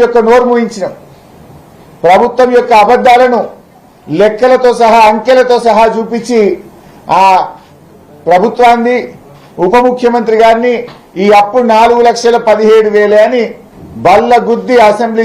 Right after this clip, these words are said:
సాక్షిగా లెక్కలతో సహా చెప్పి ప్రభుత్వం నోరు మూయించినాం. అంటే ఇవాళంతా కూడా ఆయనకి ఏమైపోయిందంటే ఈ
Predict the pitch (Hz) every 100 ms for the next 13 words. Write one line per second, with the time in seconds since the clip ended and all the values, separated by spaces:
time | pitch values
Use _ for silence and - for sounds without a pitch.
0 | 208 190 214 214 233 220 185 - - _
1 | _ - 147 196 - 247 247 240 226 214
2 | 214 202 202 220 202 190 196 214 190 175
3 | 190 185 180 180 175 156 - - - -
4 | - - - - 214 226 233 214 214 220
5 | 254 254 247 233 214 233 247 240 233 220
6 | 214 226 214 214 - - - - - -
7 | - 202